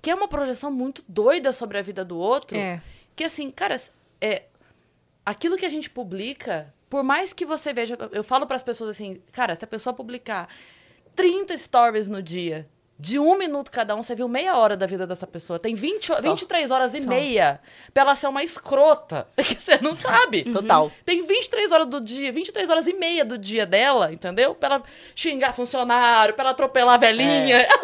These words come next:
Speaker 1: Ela
Speaker 3: é.
Speaker 1: pode, ela pode ser um demônio, essa pessoa. E você não sabe. Então,
Speaker 3: É.
Speaker 1: para de falar assim, "Não, mas eu acompanhava tudo, eu via tudo, isso não aparecia." Sim, mas não apare-, a pessoa selecionou o que ela quer te mostrar.
Speaker 3: É, e também tem uma coisa que, "Ah, então era mentira."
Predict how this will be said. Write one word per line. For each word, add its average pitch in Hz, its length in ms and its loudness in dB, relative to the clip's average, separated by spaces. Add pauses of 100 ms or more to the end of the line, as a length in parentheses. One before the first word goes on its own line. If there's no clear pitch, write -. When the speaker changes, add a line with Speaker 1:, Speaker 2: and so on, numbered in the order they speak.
Speaker 1:
Ela 466 100 6
Speaker 3:
é. 339 60 0
Speaker 1:
pode, 440 260 4
ela 339 200 2
pode 339 220 2
ser 403 100 -2
um 381 100 0
demônio, 330 680 4
essa 233 180 4
pessoa. 202 480 0 (460)
E 349 100 6
você 330 320 0
não 262 180 -6
sabe. 392 600 -6 (260)
Então, 269 300 -4
Speaker 3:
É. 285 80 -10
Speaker 1:
para 330 340 4
de 311 100 -6
falar 285 140 -4
assim, 269 80 -8
"Não, 339 60 -4
mas 349 100 0
eu 339 80 4
acompanhava 339 580 -2
tudo, 285 520 -4
eu 277 160 4
via 311 260 -4
tudo, 277 420 -6
isso 269 200 -10
não 269 80 -6
aparecia." 269 640 -8
Sim, - 140 -18
mas 415 80 -16
não 415 60 -16
apare-, - 220 -12 (480)
a - 40 -20
pessoa 339 240 -8
selecionou 381 640 -2
o - 20 -4
que 392 80 -6
ela 415 120 -2
quer 370 120 -8
te - 100 -8
mostrar. 370 580 -4
Speaker 3:
É, 202 240 -2
e 202 60 -10
também 202 320 -2
tem 214 80 -2
uma 185 140 -2
coisa 175 320 0
que, 185 200 -4
"Ah, 202 160 6
então 196 140 2
era 208 160 6
mentira." 170 800 0